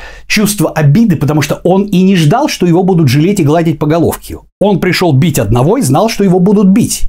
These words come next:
Нет неоправданных ожиданий. Другое дело, когда вы, предположим, с человеком встречаетесь там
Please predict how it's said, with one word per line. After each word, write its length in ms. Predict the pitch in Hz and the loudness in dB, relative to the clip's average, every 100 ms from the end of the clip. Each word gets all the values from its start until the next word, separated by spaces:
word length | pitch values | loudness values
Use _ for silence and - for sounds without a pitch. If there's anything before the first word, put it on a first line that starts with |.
| - | 0
Нет 300 | 147 175 180 | 0 0 0
неоправданных 720 | 175 170 - 170 156 165 160 | -2 0 -2 0 0 0 0
ожиданий. 500 | 143 147 131 - - - - - - - | -2 0 -2 -6 -16 -20 -16 -12 -10 -4
Другое 400 | 147 160 151 151 | -2 0 2 2
дело, 280 | 123 190 - | 2 0 0
когда 320 | 160 127 135 | -2 0 0
вы, 100 | 117 | 0
предположим, 640 | - - 139 131 120 107 - - - _ _ _ | -2 -2 0 2 0 -2 -6 -18 -20 _ _ _
с 60 | - | -6
человеком 380 | - 175 - 135 | -2 -2 -2 -2
встречаетесь 640 | - 151 147 120 104 - | -2 -2 0 0 -2 -4
там 380 | 113 95 82 | -4 -4 -6